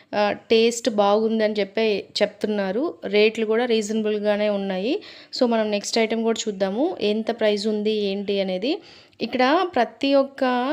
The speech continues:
ఐటెం గురించి కూడా వాళ్ళు, ఆ, డిస్క్రిప్షన్ అనేది చాలా వివరంగా,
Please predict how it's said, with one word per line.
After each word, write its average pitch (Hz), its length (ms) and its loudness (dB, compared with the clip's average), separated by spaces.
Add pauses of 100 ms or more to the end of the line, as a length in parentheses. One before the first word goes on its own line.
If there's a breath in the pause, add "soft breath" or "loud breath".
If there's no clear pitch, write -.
(400)
ఐటెం 240 420 0
గురించి 240 320 -2
కూడా 240 260 2
వాళ్ళు, 247 480 2 (220)
ఆ, 214 80 4
డిస్క్రిప్షన్ 220 580 -2
అనేది 233 160 -2
చాలా 214 260 0
వివరంగా, 214 640 0